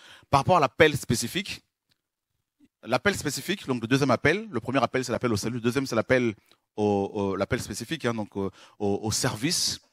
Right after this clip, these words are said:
autre que l'adoration, la louange, l'évangélisation, tout ça là, mais c'est vraiment l'appel spécifique. Et, euh, on parle de l'apostolat, le co-, le prophétisme, tout ça, le pastorat et, euh,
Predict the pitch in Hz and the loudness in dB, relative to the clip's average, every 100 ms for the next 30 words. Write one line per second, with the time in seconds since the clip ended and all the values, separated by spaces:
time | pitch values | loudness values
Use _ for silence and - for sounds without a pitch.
0 | _ _ _ _ _ _ - 170 160 120 | _ _ _ _ _ _ 8 8 8 2
1 | 135 120 120 110 113 135 135 131 131 131 | 2 4 2 0 0 2 4 4 2 0
2 | - - 113 120 120 127 127 131 123 _ | -4 -2 2 4 6 4 2 -2 -6 _
3 | - 117 117 110 113 131 127 123 127 117 | -2 0 2 0 -2 -2 -4 0 2 2
4 | 139 _ _ _ 113 113 117 135 127 - | -2 _ _ _ -6 -2 0 2 2 2
5 | 139 131 127 113 110 107 120 - _ - | -2 -2 -8 -10 -10 -8 -10 -10 _ -20
6 | _ 113 113 104 95 92 - _ - 110 | _ -4 0 2 0 -4 -10 _ -4 -2
7 | 101 110 - 110 110 113 113 113 117 104 | -2 -4 -2 2 4 4 2 -2 -8 -10
8 | 107 104 107 - 107 - 110 107 110 117 | -10 -10 -10 -6 -6 -6 -6 -6 -4 2
9 | 113 110 104 - 101 117 101 113 117 117 | 4 4 0 -2 -2 0 2 4 4 2
10 | 117 104 98 92 | -2 -6 -10 -10